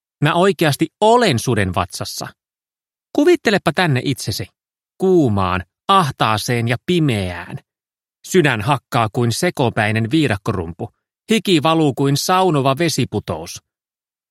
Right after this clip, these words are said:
Katja puristaa kättäni niin tiukasti, että sormet puutuvat. Meidän on keksittävä jotain,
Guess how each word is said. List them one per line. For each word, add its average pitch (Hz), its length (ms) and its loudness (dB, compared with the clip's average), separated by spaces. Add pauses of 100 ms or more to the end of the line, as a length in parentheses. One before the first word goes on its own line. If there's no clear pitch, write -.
(320)
Katja 131 360 0
puristaa 120 500 -2
kättäni 117 440 -2
niin 147 260 2
tiukasti, 123 460 0
että 117 180 -2
sormet 135 440 0 (100)
puutuvat. 95 460 -4 (1800)
Meidän 127 320 2
on 147 140 2
keksittävä 127 520 -2
jotain, 104 480 -4